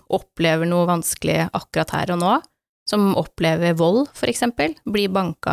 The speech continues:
av kjæresten sin. Det kommer inn en del hemmeligheter som handler om det. Ehm, og da pleier jeg egentlig å kunne poste samtidig en, eh, lenke, kanskje til et sted hvor det går an å få hjelp. Fordi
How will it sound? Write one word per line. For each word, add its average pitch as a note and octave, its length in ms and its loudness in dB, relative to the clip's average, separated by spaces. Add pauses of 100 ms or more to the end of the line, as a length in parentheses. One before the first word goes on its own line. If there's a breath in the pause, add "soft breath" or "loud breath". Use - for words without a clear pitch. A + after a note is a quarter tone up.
av - 20 0
kjæresten E3 420 -4
sin. C#4+ 300 0 (440)
Det A3+ 120 -2
kommer F#3 240 0
inn F#3+ 140 0
en - 20 -4
del G3+ 160 0
hemmeligheter E3+ 500 -4
som F3 100 -4
handler E3 280 -6
om F3+ 100 -4
det. G#3 140 0 (720)
Ehm, G3+ 1120 0
og G#3+ 100 -2
da A#3+ 160 2 (680)
pleier B3+ 240 -2
jeg F3+ 80 2
egentlig E3 220 -4
å - 40 -12
kunne E3+ 420 -4
poste - 460 -4
samtidig - 560 -4
en, E3+ 280 -4
eh, F3+ 340 -6 (420)
lenke, F3+ 600 0
kanskje F3 320 -4
til D#3+ 100 -4
et E3 100 -4
sted - 220 -4
hvor - 100 -4
det E3 80 0
går F3 220 0
an - 100 -6
å D#3+ 80 -8
få F3+ 140 -4
hjelp. - 380 -6 (440)
Fordi F3 540 0